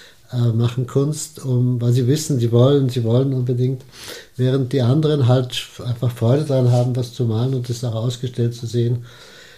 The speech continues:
Und denen geht's dann auch nicht so sehr ums Verkaufen, weil die haben irgendwelche anderen Ressourcen. Aber,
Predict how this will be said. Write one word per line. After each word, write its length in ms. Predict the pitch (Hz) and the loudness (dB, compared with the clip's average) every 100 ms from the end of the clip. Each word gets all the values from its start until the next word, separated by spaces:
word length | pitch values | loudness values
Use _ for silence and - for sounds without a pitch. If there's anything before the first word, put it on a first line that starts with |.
| - | -8
Und 180 | 135 135 | -2 4
denen 160 | 160 | 6
geht's 240 | 131 156 160 | 6 2 2
dann 160 | 135 | 2
auch 140 | 117 117 | 2 2
nicht 220 | 123 120 | 0 0
so 100 | 123 | -2
sehr 180 | 117 120 | 0 2
ums 220 | 120 120 | 0 -4
Verkaufen, 600 | - 120 117 110 120 127 | -6 -6 -2 -2 -2 -2
weil 100 | 113 | -2
die 160 | 110 104 | -2 -2
haben 280 | 113 120 120 | 0 0 -2
irgendwelche 420 | 113 113 117 113 | -4 -6 -6 -6
anderen 340 | 110 127 117 | -4 -2 -2
Ressourcen. 600 | 117 113 - 123 123 135 127 - _ _ _ - - - - _ _ | -2 -6 -4 -6 -4 -8 -10 -16 _ _ _ -20 -20 -20 -20 _ _
Aber, 680 | 117 120 117 123 117 120 | -2 0 4 6 6 6